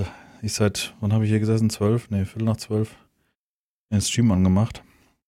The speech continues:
Und, ähm, ich bin heute echt durch. Bin einfach zu früh wach gewesen.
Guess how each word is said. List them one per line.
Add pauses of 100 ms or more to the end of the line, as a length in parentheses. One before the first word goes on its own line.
(1200)
Und,
ähm,
ich
bin
heute
echt (200)
durch. (640)
Bin
einfach
zu
früh
wach
gewesen.